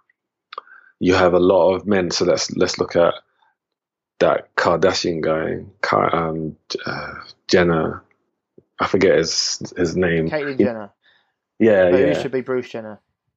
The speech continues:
Speaker 1: Yes, that's right, yeah.
Speaker 2: Just, I just
Speaker 1: If you
Speaker 2: dead
Speaker 1: look
Speaker 2: named
Speaker 1: at
Speaker 2: someone, by the way.
Speaker 1: Say it, say
Speaker 2: I've just,
Speaker 1: again?
Speaker 2: I've just, I've just dead named someone.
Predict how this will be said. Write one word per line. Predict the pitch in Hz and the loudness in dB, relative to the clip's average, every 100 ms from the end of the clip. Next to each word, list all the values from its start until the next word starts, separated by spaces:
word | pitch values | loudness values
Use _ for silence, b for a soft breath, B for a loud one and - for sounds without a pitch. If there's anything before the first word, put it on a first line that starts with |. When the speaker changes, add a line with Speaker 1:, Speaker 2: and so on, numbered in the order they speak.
| _ - | _ 2
Speaker 1:
Yes, | 120 95 - | 4 4 0
that's | 104 98 | -4 -2
right, | 78 71 | -2 -2
yeah. | 87 82 - - 120 | -4 -4 -4 -8 -6
Speaker 2:
Just, | 131 | -4
I | - | 0
just | 147 113 | 0 2
Speaker 1:
If | |
you | 143 | 2
Speaker 2:
dead | |
Speaker 1:
look | 135 | 2
Speaker 2:
named | 120 113 | 0 0
Speaker 1:
at | |
Speaker 2:
someone, | 120 113 110 | -4 -6 -8
by | 110 110 | -8 -8
the | |
way. | 110 110 - B B B B B _ _ _ | -8 -10 -14 B B B B B _ _ _
Speaker 1:
Say | - 98 | 0 2
it, | 117 - | 2 -2
say | - | -2
Speaker 2:
I've | 131 | 2
just, | 127 | 2
Speaker 1:
again? | - - | 0 0
Speaker 2:
I've | 135 | 2
just, | 131 - - - | 2 -2 -6 -4
I've | 131 | -2
just | 123 | -2
dead | 143 131 | 0 0
named | 120 110 107 - | 0 -6 -6 -8
someone. | 110 107 101 | -8 -8 -14